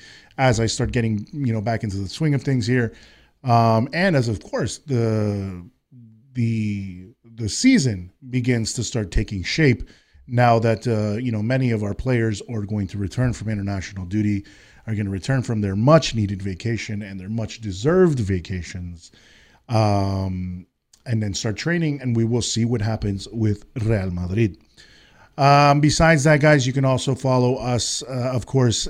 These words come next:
everywhere podcasts are found, which are Apple Podcasts, Spotify, <clears throat> wherever you're listening to right now. I'm sure that is where you like to listen to the podcast. If you are following us on Apple Podcasts, please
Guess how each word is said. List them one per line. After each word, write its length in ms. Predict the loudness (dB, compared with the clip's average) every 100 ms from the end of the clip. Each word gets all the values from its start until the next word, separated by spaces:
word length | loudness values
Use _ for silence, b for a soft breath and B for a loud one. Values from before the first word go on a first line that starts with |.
| 0
everywhere 480 | 2 4 6 6 4
podcasts 520 | 2 2 0 0 -2
are 60 |
found, 340 | -2 2 2 2
which 220 | 0 2
are 240 | 2 2 B B B B
Apple 240 | 2 4 6
Podcasts, 640 | 8 8 6 2 0 -2
Spotify, 840 | 2 4 6 4 2 4 4 2 0 4
<clears throat> 300 | 8 8 8
wherever 320 | 8 8 8
you're 140 | 8 6
listening 360 | 4 2 -2
to 160 | 2 2
right 200 | 4 2
now. 240 | 2 0
I'm 160 | 2 2
sure 400 | 2 0 2 4
that 180 | 4 4
is 280 | 2 -2 B B B 2
where 180 | 6 8
you 100 | 8
like 200 | 4 2
to 80 |
listen 260 | 0 0 0
to 60 | -2
the 100 | -2
podcast. 560 | 0 0 0 -2 0
If 140 | -2 2
you 140 | 4
are 80 | 4
following 420 | 4 0 0 0
us 180 | -2 -2
on 100 | -2
Apple 260 | -2 -2 -4
Podcasts, 580 | -2 -2 -2 -4 -6
please 400 | -4 2 2 0